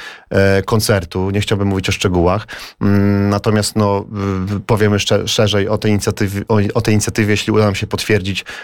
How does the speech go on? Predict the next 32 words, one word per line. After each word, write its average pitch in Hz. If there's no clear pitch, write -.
e, 98
wszystkie -
organizacyjne 98
szczegóły, 95
e, 90
tego 92
przedsięwzięcia. 90
Natomiast, 131
no, 143
ciągle, 147
e, 113
spotykamy 120
się, 95
czy -
to 104
pani 101
dyrektor 101
Wydziału 107
Oświaty, 120
czy 98
to, 92
e, 92
kierownik 98
Biura 107
Promocji, 135
czy -
to 87
dyrektor 90
Powiatowego 95
Urzędu 110
Pracy, 143
który, 90